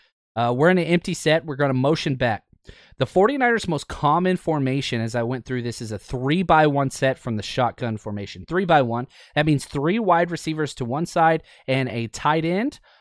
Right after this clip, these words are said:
or a wide receiver to the other side. Now, typically, you wouldn't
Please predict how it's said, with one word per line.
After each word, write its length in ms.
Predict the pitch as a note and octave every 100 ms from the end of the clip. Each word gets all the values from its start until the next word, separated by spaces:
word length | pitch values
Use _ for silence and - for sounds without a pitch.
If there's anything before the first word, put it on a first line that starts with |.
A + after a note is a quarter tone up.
| _
or 280 | D#3 D#3 E3+
a 100 | E3
wide 320 | C#3+ D3 D3
receiver 320 | C#3 - C#3
to 120 | C3+ B2+
the 120 | A#2+
other 120 | B2
side. 240 | - F#2
Now, 120 | F#2 G#2+
typically, 540 | - B3+ D#4 - D#3
you 160 | C3+ C3
wouldn't 420 | D#3+ D#3 C3+